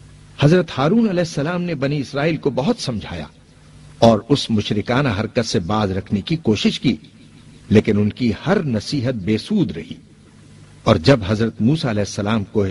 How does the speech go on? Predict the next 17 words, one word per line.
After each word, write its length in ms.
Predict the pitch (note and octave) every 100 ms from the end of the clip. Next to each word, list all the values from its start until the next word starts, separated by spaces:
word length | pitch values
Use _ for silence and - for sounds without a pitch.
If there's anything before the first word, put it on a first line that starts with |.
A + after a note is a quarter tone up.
| F2+
طور 220 | A#2+ G#2
سے 140 | -
واپس 400 | F2+ F2+ A#2 -
آئے 180 | G2 F#2 - - - - - - - - - - - -
اور 140 | C3 C#3 -
انہوں 220 | C3+ E3
نے 120 | E3
بنی 260 | B2 B2 B2+
اسرائیل 460 | - A2 B2 D#3+
کی 360 | D#3+ - C3+ D#3+
اس 220 | D3+ -
مشرکانہ 600 | B2+ G#2+ G#2+ G#2 A#2 D#3 E3 C3+
حرکت 300 | B2+ C#3+ -
کو 80 |
دیکھا 400 | G#2+ G#2 G2+ - D#2+ - - - - - - -
تو 80 | G2
وہ 160 | B2